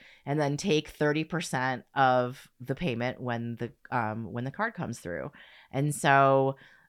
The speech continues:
eventually, hopefully, this will be a really lucrative business where people are just coming on, they're searching my database, my network, they're finding the right people to work with.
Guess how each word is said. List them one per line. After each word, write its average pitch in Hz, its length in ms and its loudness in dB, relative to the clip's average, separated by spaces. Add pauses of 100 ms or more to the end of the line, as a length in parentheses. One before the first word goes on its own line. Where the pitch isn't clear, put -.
(140)
eventually, 165 800 2
hopefully, 151 480 -2
this 143 180 -2
will 156 80 -2
be 143 140 -2
a 135 80 2
really 135 240 0
lucrative 131 440 -2
business 147 600 0
where 135 240 4
people 139 240 0
are 131 80 4
just 135 200 -4
coming 131 260 -2
on, 208 280 8
they're 160 140 2
searching 131 420 -6
my 123 120 -2
database, 160 760 2
my 127 120 -4
network, 156 440 0
they're 123 120 0
finding 127 420 0
the 123 80 -2
right 120 200 -4
people 156 300 -4
to 143 120 -8
work 170 260 -2
with. 160 240 4